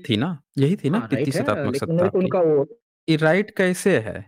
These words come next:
Speaker 1: ये बता दीजिए, ये राइट कैसे है? इंडियन जी, ये राइट कैसे है, ये बता देंगे आप? आठ नंबर श्लोक पढ़ेंगे, पराशर स्मृति का चैप्टर सेवन का एट नंबर श्लोक।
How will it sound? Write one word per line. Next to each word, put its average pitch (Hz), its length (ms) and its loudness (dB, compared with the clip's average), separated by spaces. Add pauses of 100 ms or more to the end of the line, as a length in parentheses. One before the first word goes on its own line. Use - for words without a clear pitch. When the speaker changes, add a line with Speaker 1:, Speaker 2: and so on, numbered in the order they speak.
(140)
Speaker 1:
ये 117 60 -4
बता 123 220 -2
दीजिए, 107 340 -8
ये - 320 -8
राइट 143 220 2
कैसे 117 340 -2
है? 98 200 -10 (280)
इंडियन 160 340 2
जी, 117 100 0 (240)
ये 151 60 -2
राइट 156 300 0
कैसे 151 380 -2
है, 101 140 -6 (220)
ये 117 60 -4
बता 131 220 -2
देंगे 135 260 -6
आप? 98 160 -8 (480)
आठ 170 240 0
नंबर 180 220 0
श्लोक 180 340 -4
पढ़ेंगे, 175 360 -2
पराशर 127 400 -4
स्मृति 139 380 -4
का 139 120 -2
चैप्टर 139 500 -4 (160)
सेवन 139 360 0
का 139 240 -2
एट 139 240 -4
नंबर 117 200 -2
श्लोक। 107 300 -8